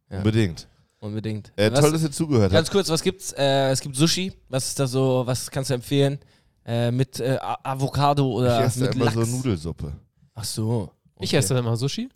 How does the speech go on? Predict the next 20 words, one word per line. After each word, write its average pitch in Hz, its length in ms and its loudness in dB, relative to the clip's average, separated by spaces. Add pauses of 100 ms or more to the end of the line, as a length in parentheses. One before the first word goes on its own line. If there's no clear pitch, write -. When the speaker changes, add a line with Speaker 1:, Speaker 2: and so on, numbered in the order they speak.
(100)
Speaker 1:
Ja, 139 240 -2
was 151 120 2
kannst 196 160 0
du 190 40 4
empfehlen, 180 280 2
Jan? 131 220 2
Schön. 143 160 6
Speaker 3:
Ähm, 131 380 0
sowas, 135 420 -2
äh, 147 300 -12 (280)
also 143 200 -4
es 135 80 -8
gibt 165 140 -8
so 156 100 -4
zwei 156 260 -2
verschiedene 147 1120 -4
vegetarische 143 680 -6
Teller 165 420 -2
mit 147 200 -8
so 135 320 -2